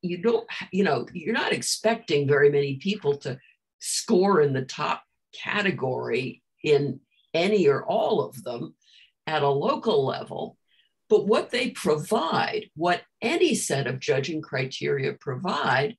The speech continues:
is basically a roadmap for what you need to do to be successful in this particular competition.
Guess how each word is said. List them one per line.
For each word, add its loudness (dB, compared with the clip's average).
is 2
basically 2
a 2
roadmap -2
for 2
what 2
you -6
need 2
to -8
do 0
to -2
be -2
successful -2
in -4
this 2
particular -6
competition. -8